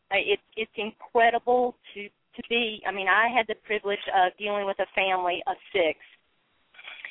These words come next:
Everybody ranged from hearing to completely deaf, and everybody was on board.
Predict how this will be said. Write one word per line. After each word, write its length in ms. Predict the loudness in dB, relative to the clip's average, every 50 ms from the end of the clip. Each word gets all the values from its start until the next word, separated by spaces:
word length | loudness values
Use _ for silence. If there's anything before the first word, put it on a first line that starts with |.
| -16 -16 -16 -16 -18 -20 -20 -20 _ _ _
Everybody 540 | 2 2 2 2 2 4 4 4 4 2 -2 0
ranged 360 | 2 2 2 2 -2 -6 -10 -12 -10 -4
from 360 | 0 0 2 2 0 -2 -6 -14 -18 -6 0
hearing 500 | 2 4 4 4 2 0 -2 -4 -6 -8 _ _ -10
to 80 | -10
completely 580 | -8 -8 -12 -4 0 0 0 0 0 -6 -8 -4 _
deaf, 260 | 2 2 2 2 0 -4 -14 -20 _ _ _ _ _ _ _ _ _ _ _ _ _ _ _ _ _
and 140 | -8 -8 -8 _ _ _
everybody 840 | 2 2 2 2 _ -2 -2 0 0 0 0 0 0 -2 -4 -8 -10 _
was 160 | -8 -8 -8 -8 -10 _ 2
on 440 | 2 4 4 4 2 0 -2 -8 -12 -16 _ _
board. 380 | -2 -2 0 0 -2 -4 -6